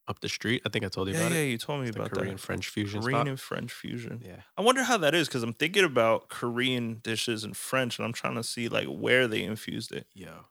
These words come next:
Speaker 2: You have an example?
Speaker 1: Uh, <sighs> what did we have? We had so many, uh, so many plates that day that I can't even remember.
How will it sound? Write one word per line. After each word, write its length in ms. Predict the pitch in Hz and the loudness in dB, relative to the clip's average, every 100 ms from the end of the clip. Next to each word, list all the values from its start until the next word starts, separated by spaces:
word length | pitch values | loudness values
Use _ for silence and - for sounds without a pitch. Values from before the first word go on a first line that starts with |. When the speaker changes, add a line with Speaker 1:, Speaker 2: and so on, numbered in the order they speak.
| _ | _
Speaker 2:
You 60 | 123 | 2
have 80 | 120 | 2
an 80 | |
example? 680 | 113 110 120 139 139 165 175 - - - - _ - _ _ _ _ _ _ _ _ _ - | 0 0 2 2 2 -2 -2 -10 -20 -20 -20 _ -20 _ _ _ _ _ _ _ _ _ -2
Speaker 1:
Uh, 420 | 123 120 101 98 - - - | 0 2 2 0 0 -2 -4
<sighs> 140 | - | -4
what 120 | 110 | -2
did 100 | 151 | 0
we 100 | 139 | 0
have? 200 | 104 95 | 0 0
We 80 | 104 | 4
had 100 | 143 | 4
so 140 | 156 113 | 4 2
many, 240 | 101 95 - - _ _ _ _ _ _ _ _ _ - | 2 0 -6 -20 _ _ _ _ _ _ _ _ _ -6
uh, 600 | 110 98 92 90 80 78 | -2 -2 -2 -2 -4 -4
so 160 | - 110 | -4 -2
many 160 | 104 | -2
plates 520 | - - 92 95 - | -4 -6 -2 -2 0
that 200 | - 127 | 2 2
day 220 | 123 135 127 | 2 0 2
that 120 | 98 | 0
I 60 | 92 | -2
can't 200 | 104 92 | -2 0
even 140 | 87 | 0
remember. 520 | 82 85 85 82 - | -2 -6 -4 -6 -6